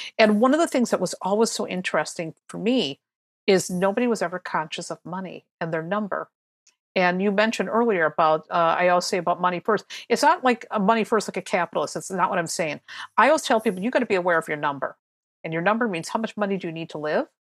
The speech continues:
and how much money do you wanna make?" And somewhere in there is where you're gonna start figuring out your sweet spot and how much you need to charge and how many clients you need to take on in order to achieve your goals so that you're living your business, not that your business is, you know, living it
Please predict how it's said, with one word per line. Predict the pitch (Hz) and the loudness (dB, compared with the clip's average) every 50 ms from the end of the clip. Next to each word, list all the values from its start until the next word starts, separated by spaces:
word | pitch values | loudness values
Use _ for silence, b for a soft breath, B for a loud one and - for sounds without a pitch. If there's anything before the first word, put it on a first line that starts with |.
| _ _ _ _ _ _ - | _ _ _ _ _ _ -8
and | 170 175 | -4 0
how | 220 | 0
much | 214 196 - - | 0 0 0 0
money | 202 190 180 | -2 0 0
do | 170 170 | -2 -4
you | 170 156 | -4 -2
wanna | 156 175 175 156 | 0 0 0 0
make?" | 143 139 139 139 - - _ _ _ _ _ _ _ - | -2 -4 -8 -10 -12 -14 _ _ _ _ _ _ _ -4
And | 175 156 | -4 -2
somewhere | - - 262 269 277 269 254 233 | -2 0 0 2 2 2 2 2
in | 220 202 | 2 2
there | 202 202 196 | 2 4 2
is | 180 - - | 2 2 0
where | 180 | -4
you're | 170 170 | -4 -2
gonna | 180 160 156 | 0 -2 0
start | - - 175 160 - - | 0 -2 -2 -2 -2 -2
figuring | 226 233 226 220 214 196 | -2 -2 0 -2 -2 -2
out | 185 175 - | -2 -4 -4
your | 170 | -8
sweet | - - - 226 220 214 | -8 -8 -6 -6 -6 -6
spot | - - - 160 156 - | -6 -2 0 0 0 0
and | - 170 | -2 -2
how | 175 196 | -2 -2
much | 196 190 - | -2 -4 -8
you | 180 170 | -8 -10
need | 165 160 - | -10 -10 -10
to | 143 | -10
charge | - - - 175 170 180 220 269 277 - - _ _ _ _ _ - | -6 -2 0 0 2 2 2 0 -2 -4 -10 _ _ _ _ _ -6
and | 185 175 | -4 0
how | 202 208 196 | 2 2 2
many | 185 175 165 | 2 0 -4
clients | - - 185 170 180 196 190 - | -2 0 0 0 0 -2 -4 -6
you | 190 180 | -6 -6
need | 170 170 - | -8 -8 -8
to | - | -10
take | 165 - - 165 160 - | -10 -6 -6 -6 -4 0
on | 180 202 208 196 160 147 143 143 - B B B B B B | 0 2 2 2 2 2 0 -4 -10 B B B B B B
in | 226 233 220 | 4 4 6
order | 226 233 233 254 | 6 4 4 2
to | 247 - - 214 196 190 | 2 0 0 0 0 0
achieve | - 196 - - - 247 240 240 226 - | 0 -2 -4 -4 -2 -2 -2 -4 -2 0
your | 214 202 202 | 0 0 0
goals | 185 - 208 214 220 214 - | 0 0 2 2 2 0 0
so | - 208 | -2 -2
that | 190 - | -2 0
you're | 202 202 | 0 0
living | 202 196 196 240 254 262 262 254 254 254 254 247 _ _ _ _ _ _ _ | 0 0 0 0 0 0 2 0 2 2 0 -2 _ _ _ _ _ _ _
your | 196 202 190 170 - | 2 2 2 2 4
business, | - 220 233 226 - - 202 185 156 147 139 - - - - _ _ | 4 4 4 4 2 0 0 0 0 0 -2 -4 -6 -8 -12 _ _
not | - 202 196 208 233 226 | -2 2 4 4 4 4
that | - 240 233 - | 2 0 0 -2
your | 220 190 | -2 0
business | - 202 196 - - 190 185 - 196 | 0 0 0 0 -2 -6 -4 -2 0
is, | 180 180 170 - - - - - | 0 0 0 -2 -6 -8 -2 0
you | 185 | 2
know, | 180 180 | 4 4
living | 175 170 190 196 196 175 170 | 4 4 2 2 2 0 -4
it | 156 - | -4 -6